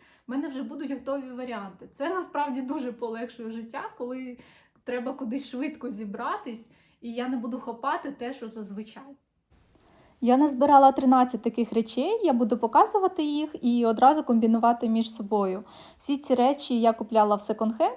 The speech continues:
окрім кількох пошитих мною. Я люблю цю футболку за її насичено жовто-лаймовий колір і за оверсайзний розмір, але майже ніколи не ношу, тому що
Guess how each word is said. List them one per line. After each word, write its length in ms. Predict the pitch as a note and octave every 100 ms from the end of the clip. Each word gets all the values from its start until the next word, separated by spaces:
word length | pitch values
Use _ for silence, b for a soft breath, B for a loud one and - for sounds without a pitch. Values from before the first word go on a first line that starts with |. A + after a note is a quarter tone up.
| -
окрім 380 | F4 B3 A#3+ A#3+
кількох 460 | A3 A3+ D#4 F#4+
пошитих 460 | - C4 B3 B3 B3
мною. 500 | G#3 G3 F#3+ G3+ A3+ - - - - - - _ b b b b B3
Я 120 | A#3+
люблю 280 | C4 B3+ D4
цю 140 | C4
футболку 600 | B3+ A3+ A3+ C#4 D4 C4
за 140 | A#3
її 400 | A3 A3+ A3 A#3
насичено 720 | A3+ A3+ A3+ A#3+ A#3 A3+ A3+
жовто-лаймовий 1040 | A3 A3 A3 - A3+ G#3+ G#3+ G#3+ G#3+ G#3 G#3 -
колір 520 | A3+ C4 F#4 F#4+ F4 B3+
і 120 | B3
за 500 | A3 G#3+ G#3+ G#3+ G#3+
оверсайзний 680 | A3+ A#3 - A3+ A3+ A3+ A3+
розмір, 480 | A#3 F#4 G#4 F#4+ E4+
але 420 | C4 A3+ D4 E4+ C#4+
майже 260 | C4 D#4
ніколи 320 | C#4 C4+ D4 D4
не 280 | A#3+ A#3
ношу, 360 | A3+ A3+ C4+ F#3+ b b b b b b _ _
тому 240 | B3+ B3 C#4
що 180 | B3+